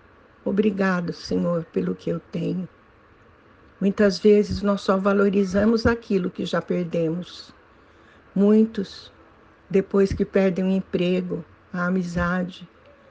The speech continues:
o esposo, a esposa, o filho, dizem: "Ah, se eu pudesse fazer voltar o tempo." Por isso, queridos e queridas,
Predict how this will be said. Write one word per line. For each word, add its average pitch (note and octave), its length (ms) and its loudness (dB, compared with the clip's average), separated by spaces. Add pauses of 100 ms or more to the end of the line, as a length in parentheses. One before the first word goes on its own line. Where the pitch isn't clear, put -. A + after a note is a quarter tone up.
(180)
o F3 100 0
esposo, F3+ 800 -4 (220)
a F3+ 160 -6
esposa, F3+ 800 -6 (480)
o F#3+ 100 -2
filho, F3+ 680 -6 (340)
dizem: E3+ 640 -6 (800)
"Ah, F3 420 -2 (100)
se - 260 -4
eu F3+ 120 2
pudesse F3 580 -4
fazer E3 520 -2
voltar E3+ 560 -4
o E3+ 60 -8
tempo." E3+ 500 -8 (1040)
Por F#3+ 200 2
isso, F#3+ 300 -2
queridos E3+ 600 -4
e - 40 -20
queridas, E3+ 840 -8